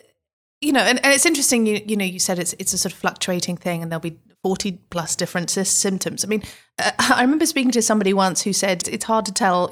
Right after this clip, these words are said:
whether I'm ratty because I'm going through the menopause or just because I've got three children under seven or whatever she had." I can't remember, but I remember very clearly she was making that point that we often can't tell because as women we live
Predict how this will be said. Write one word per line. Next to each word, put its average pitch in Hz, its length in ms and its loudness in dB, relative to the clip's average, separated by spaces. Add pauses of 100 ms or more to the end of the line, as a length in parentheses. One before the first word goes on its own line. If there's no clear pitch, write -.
whether 185 200 -2
I'm 180 120 0
ratty 190 320 0
because 165 240 -6
I'm 170 100 -4
going 170 220 -2
through 165 140 -8
the 170 60 -8
menopause 175 640 0
or 170 60 -4
just - 280 -4
because 160 280 -8
I've 156 220 -8
got - 260 -8 (200)
three - 140 -6
children - 420 -8
under 78 380 -6 (380)
seven 175 340 -4
or 95 80 -6
whatever 131 300 -8
she 170 160 -8
had." 156 180 -4
I 151 60 -2
can't 180 200 0
remember, 180 360 0
but - 140 2
I 196 80 6
remember 220 400 4 (340)
very 214 180 6
clearly 208 380 2
she 190 120 0
was 190 160 0
making 220 280 2
that - 160 2
point 196 240 0
that 139 100 0
we 214 260 0
often 240 260 2
can't - 280 -2
tell 160 300 2
because 175 320 -4
as 175 120 -2
women 180 220 0
we 170 100 0
live 160 220 -2